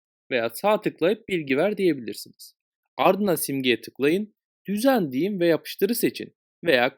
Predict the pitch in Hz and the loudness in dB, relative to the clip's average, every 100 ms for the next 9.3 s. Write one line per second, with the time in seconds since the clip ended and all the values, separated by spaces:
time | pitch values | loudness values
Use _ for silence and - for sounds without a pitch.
0 | - 202 143 123 - 160 123 123 160 - | -2 0 0 -2 0 0 0 0 -2 -4
1 | - 208 226 120 - - - 202 247 175 | -2 -2 -2 -6 -8 -18 -4 -2 0 -2
2 | 190 - _ _ - 226 220 - 156 113 | -4 -8 _ _ -2 2 2 2 2 2
3 | 110 _ _ _ - 220 185 147 208 233 | 0 _ _ _ -6 -2 2 2 2 -2
4 | _ - 196 160 151 175 165 139 120 101 | _ 0 2 4 4 2 -2 -8 -8 -8
5 | 107 - 143 165 233 262 302 320 208 190 | -12 -2 0 6 8 8 6 4 4 2
6 | 196 180 151 123 147 233 - 220 170 110 | 2 2 0 4 4 4 -2 0 0 0
7 | 110 190 _ _ _ - 202 - 285 208 | -4 -6 _ _ _ -8 -4 2 6 6
8 | 139 113 - - 220 277 220 - - - | 6 4 2 2 2 4 4 2 -4 -14
9 | - - | -16 -20